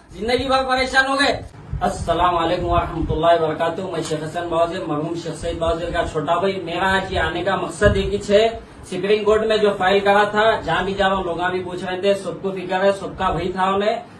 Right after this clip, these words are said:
इसीलिए लोगों को आज भी फिक्र है कि केस का हुआ क्या। इसीलिए सुप्रीम कोर्ट में दस नवंबर को रुजू हुआ था मैं दो हज़ार तेईस में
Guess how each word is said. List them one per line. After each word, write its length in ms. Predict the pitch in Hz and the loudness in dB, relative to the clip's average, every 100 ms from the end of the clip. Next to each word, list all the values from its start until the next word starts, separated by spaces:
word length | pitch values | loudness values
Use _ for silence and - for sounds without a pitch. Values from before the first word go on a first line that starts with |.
| - | -12
इसीलिए 380 | 190 226 233 220 | -4 6 8 8
लोगों 260 | 202 214 | 6 4
को 120 | 214 | 4
आज 200 | 220 202 | 6 6
भी 140 | 202 226 | 4 0
फिक्र 300 | 214 214 208 | 0 2 4
है 80 | 214 | 4
कि 120 | 220 | 2
केस 260 | 202 196 - | 0 -2 2
का 80 | |
हुआ 260 | 208 196 202 | 4 8 8
क्या। 280 | 196 - - - - - - | 6 0 -2 -6 -10 -12 -10
इसीलिए 340 | 151 240 233 | -4 4 6
सुप्रीम 340 | - 202 214 226 | 6 2 2 6
कोर्ट 160 | 233 | 6
में 180 | 240 208 | 4 4
दस 200 | 214 - | 4 2
नवंबर 400 | 214 214 220 226 | 2 4 8 6
को 100 | 214 | 6
रुजू 220 | 208 208 | 6 6
हुआ 240 | 220 220 220 | 6 6 6
था 100 | 226 | 4
मैं 120 | 226 | 4
दो 100 | 202 | 6
हज़ार 220 | 208 220 | 6 6
तेईस 480 | 202 202 208 226 208 | 4 4 4 4 -2
में 180 | 170 | -6